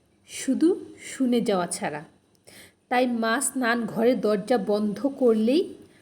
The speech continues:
আমি বাইরে কান পাতি। আমি কিন্তু সব শব্দের অর্থ বুঝতে পারি না। সেদিন মা গাইছিল, "যা হারিয়ে যায়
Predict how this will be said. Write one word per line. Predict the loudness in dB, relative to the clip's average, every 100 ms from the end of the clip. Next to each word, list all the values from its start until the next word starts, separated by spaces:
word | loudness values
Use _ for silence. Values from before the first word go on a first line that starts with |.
| -6
আমি | -4 -2
বাইরে | 0 0 0 -2
কান | -4 -4 -4
পাতি। | -10 -10 -16 -18 -20 _ _ _ _ _ _ _ _ _ _ _ _ _ _ _ _ _
আমি | -2 0 2
কিন্তু | 2 2 -2
সব | 0 4 4 2
শব্দের | 2 2 4 4 6
অর্থ | 4 4 0
বুঝতে | 0 0 -2 -2 -2 -2
পারি | 0 -2 -4
না। | -8 -10 -20 _ _ _ _ _ _ _ _
সেদিন | -4 2 4 6 6
মা | 4
গাইছিল, | 4 4 2 0 0 0 -2 -8 -20 _ _ _ _ _ -18
"যা | 0 4 4
হারিয়ে | 2 0 4 4
যায় | 6 6 6